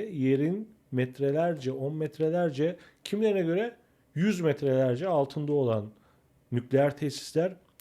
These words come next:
İran burada bazı nükleer teknolojiler geliştirmeye çalışıyordu. Bu konuda ilerlemeler yapıyordu. İsrail bunları yok etmeye çalıştı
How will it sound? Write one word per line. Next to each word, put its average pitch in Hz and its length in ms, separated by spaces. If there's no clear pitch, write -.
İran 147 340
burada 143 500
bazı 143 320
nükleer 143 340
teknolojiler 135 800
geliştirmeye 127 640
çalışıyordu. 120 800
Bu 139 80
konuda 135 240
ilerlemeler 127 560
yapıyordu. 135 540
İsrail 170 460
bunları 131 280
yok 127 220
etmeye 147 300
çalıştı 151 580